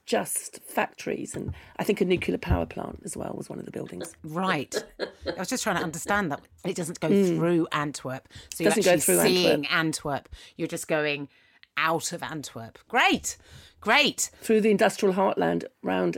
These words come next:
Speaker 1: A-, Antwerp.
Speaker 2: What, what made you, um, what made you take the trip to the nuclear
Speaker 1: Well,
Speaker 2: reactor?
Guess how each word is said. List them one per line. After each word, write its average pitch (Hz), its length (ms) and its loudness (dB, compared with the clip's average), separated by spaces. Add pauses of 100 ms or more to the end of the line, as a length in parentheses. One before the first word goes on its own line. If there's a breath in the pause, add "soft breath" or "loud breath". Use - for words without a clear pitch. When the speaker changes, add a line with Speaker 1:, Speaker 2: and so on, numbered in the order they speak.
Speaker 1:
A-, - 260 -4
Antwerp. 202 220 -4
Speaker 2:
What, 302 240 4
what 349 220 2
made 339 340 -4
you, 311 320 2
um, 277 280 2 (140)
what 294 260 -4
made 339 380 0
you 156 120 0
take - 400 -4
the 170 60 -10
trip - 340 -4
to 165 200 -2
the 147 500 -2
nuclear 170 380 -4
Speaker 1:
Well, 151 120 0
Speaker 2:
reactor? 466 180 6